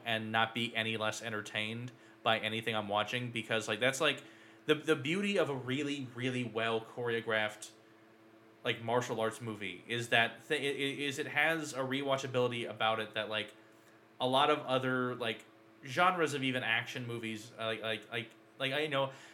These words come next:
I, you know, you watch Die Hard once a year because, you know, it's on T V. You know, like, like, you may-, maybe you watch it if you, if you're, if you're particularly a fan, but, like, you know, it's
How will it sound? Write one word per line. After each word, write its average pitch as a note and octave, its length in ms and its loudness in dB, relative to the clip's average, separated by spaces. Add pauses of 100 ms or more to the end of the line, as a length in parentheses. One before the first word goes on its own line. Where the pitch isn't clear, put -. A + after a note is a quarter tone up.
(180)
I, D#3+ 100 10
you D#3 140 2
know, D3+ 80 4
you D#3 200 0
watch F3 280 2
Die D3 200 4
Hard C3 260 0
once B2 260 -2
a A#2 40 -10
year A2 520 -2
because, A2 680 -4
you B2 60 -8
know, A2+ 80 -2
it's A2 160 -4
on A2+ 220 -4
T A2+ 180 -8
V. G2 400 -10 (180)
You B2 60 -10
know, A2 120 -2
like, A2 200 -4
like, A2+ 180 -4
you B2+ 80 -6
may-, B2+ 180 -2
maybe C3+ 240 -4
you C3 100 0
watch B2 260 0
it A#2+ 80 -6
if A#2 140 -6
you, A#2 100 -4
if A2+ 100 -6
you're, A2+ 200 -2
if A2 80 -6
you're A2+ 140 -4
particularly G#2+ 360 -6
a G2+ 40 -6
fan, G2+ 300 -2
but, G2+ 80 -6
like, G2+ 140 -6
you G#2+ 60 -6
know, G#2 60 -4
it's G#2+ 120 -8